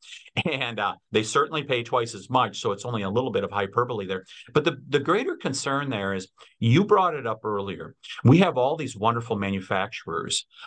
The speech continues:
of, um, stuff that we fish and hunt with. You know, you think about in my district, Saint Croix Rods,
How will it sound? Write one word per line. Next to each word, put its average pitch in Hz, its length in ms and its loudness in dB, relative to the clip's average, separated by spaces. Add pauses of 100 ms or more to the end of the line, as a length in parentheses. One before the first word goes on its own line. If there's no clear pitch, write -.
(160)
of, 95 480 0 (260)
um, 85 600 0 (180)
stuff - 560 0
that 95 320 -2
we 127 180 2
fish 120 360 0
and 101 100 -6
hunt 104 220 0
with. 87 200 -8
You 104 100 2
know, 110 60 4
you 113 80 2
think 139 200 -2
about 113 240 0
in 90 80 -12
my 107 180 -2
district, 107 400 -10
Saint 101 240 -4
Croix 101 160 4
Rods, 101 560 -2